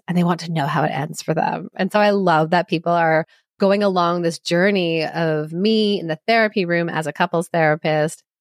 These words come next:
working with couples who all ended up saying the same thing in front of me. I didn't sign up for this, and me crying in the shower, saying the same thing after having my second child. So, um,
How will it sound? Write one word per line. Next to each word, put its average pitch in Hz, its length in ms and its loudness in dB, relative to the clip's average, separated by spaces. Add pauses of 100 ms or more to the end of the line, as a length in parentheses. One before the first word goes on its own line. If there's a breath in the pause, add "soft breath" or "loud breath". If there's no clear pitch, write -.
(100)
working 196 460 0
with 185 160 -2
couples 175 420 0
who 190 240 -2
all 240 260 4
ended 220 180 0
up 196 160 -2
saying 190 240 0
the 180 100 0
same 175 280 0
thing 151 360 0
in 160 140 -4
front 160 200 0
of 147 100 -4
me. 139 220 -4
I 165 200 2
didn't 170 360 0
sign 160 200 0
up 156 180 -2
for 165 80 -4
this, 147 480 0
and 160 560 -2
me 156 380 -2
crying 160 340 -2
in 156 80 -2
the 160 60 -2
shower, 151 640 2 (220)
saying 185 280 0
the 180 100 2
same 170 240 0
thing 185 480 2 (360)
after 165 220 -4
having 160 240 -2
my 165 100 -2
second 156 320 -6
child. 151 440 0
So, 156 240 0
um, 156 240 -4